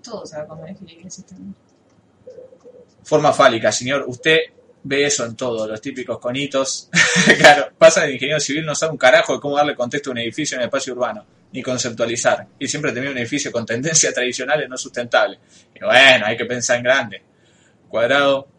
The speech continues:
Speaker 2: uh, se picó esta wea. ¿Qué tipo de ingeniero sos? ¿Qué estás estudiando, quiero decir? Eh, yo no soy ningún ingeniero, pero estaba estudiando el sistema.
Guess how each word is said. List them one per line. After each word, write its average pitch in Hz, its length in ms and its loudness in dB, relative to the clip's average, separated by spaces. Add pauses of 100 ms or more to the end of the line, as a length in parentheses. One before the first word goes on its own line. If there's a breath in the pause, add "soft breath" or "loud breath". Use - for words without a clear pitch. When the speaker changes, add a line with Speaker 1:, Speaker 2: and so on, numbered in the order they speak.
(140)
Speaker 2:
uh, 135 120 -8
se - 160 -4
picó 120 180 -8
esta 107 200 0
wea. 127 320 2
¿Qué 135 100 -8
tipo 135 220 -8
de 120 60 -8
ingeniero 123 300 -6
sos? 107 280 -8
¿Qué 110 100 -14
estás 123 280 -2
estudiando, 110 540 -6
quiero 104 200 -12
decir? 101 300 -12 (1000)
Eh, 101 720 -2
yo - 140 0
no - 80 2
soy 147 140 0
ningún 127 220 -6
ingeniero, 120 480 -4 (300)
pero 110 180 -4
estaba 120 260 2
estudiando 120 360 -2
el 117 60 -4
sistema. 110 360 -6